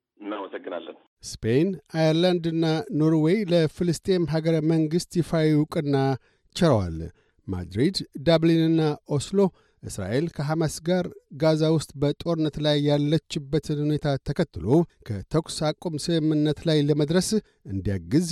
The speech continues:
Speaker 2: የበኩላቸውን ጥረቶች እያደረጉ እንዳለና ሌሎችም የአውሮፓ ህብረት አገራት የእነሱን ፈለግ ተከትለው ለፍልስጤም እውቅናን እንደሚቸሩ ያላቸውን ተስፋ ገልጠዋል። የሦስቱ አገራት መታከል እስካሁን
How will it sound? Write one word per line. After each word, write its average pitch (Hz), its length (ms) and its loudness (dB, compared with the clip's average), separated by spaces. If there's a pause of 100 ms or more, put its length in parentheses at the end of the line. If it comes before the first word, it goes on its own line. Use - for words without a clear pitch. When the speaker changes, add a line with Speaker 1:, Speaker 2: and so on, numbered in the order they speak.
(140)
Speaker 2:
የበኩላቸውን 160 1000 2
ጥረቶች 170 500 -2
እያደረጉ 156 600 0
እንዳለና 139 520 0 (300)
ሌሎችም 110 680 0 (120)
የአውሮፓ 160 520 0
ህብረት 156 360 -2
አገራት 160 380 0 (460)
የእነሱን 143 540 2
ፈለግ 160 340 -2
ተከትለው 175 500 -2 (420)
ለፍልስጤም 98 520 -4 (140)
እውቅናን 170 480 2
እንደሚቸሩ 156 540 2 (420)
ያላቸውን 156 680 2
ተስፋ - 300 -6 (460)
ገልጠዋል። 107 460 -4 (440)
የሦስቱ 120 600 0 (280)
አገራት 160 480 -4 (180)
መታከል 156 640 -2 (420)
እስካሁን 110 500 -4